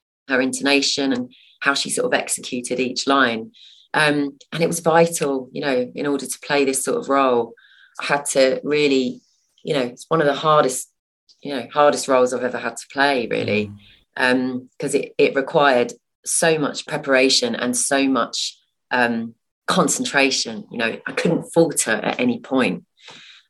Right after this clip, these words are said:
Speaker 1: Um, I had to really, you know, stay on, stay on it.
Speaker 2: I just think it just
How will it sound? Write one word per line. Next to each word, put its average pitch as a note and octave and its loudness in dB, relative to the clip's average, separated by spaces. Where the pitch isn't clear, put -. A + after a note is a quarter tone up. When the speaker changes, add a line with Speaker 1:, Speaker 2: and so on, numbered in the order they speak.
Speaker 1:
Um, A2+ 0
I - -6
had C3+ 0
to B2+ -4
really, B2+ 2
you - -2
know, A#2 -4
stay B2+ 2
on, A#2+ -2
stay B2 2
on A#2+ 2
it. G2+ -2
Speaker 2:
I G#2 -2
just - -4
think A#2 -2
it G2+ -4
just - -4